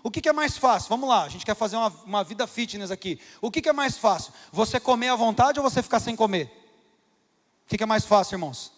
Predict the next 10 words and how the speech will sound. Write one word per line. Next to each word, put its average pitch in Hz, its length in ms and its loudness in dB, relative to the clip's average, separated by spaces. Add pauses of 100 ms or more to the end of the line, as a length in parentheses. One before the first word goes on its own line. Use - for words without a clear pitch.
(1300)
Ficar - 280 0
sem 240 140 -6
comer 233 240 0
é 285 40 0
muito 254 300 4
mais 269 140 2
difícil, 202 380 -4
sim 233 120 -2
ou 302 80 4
não? 202 260 -2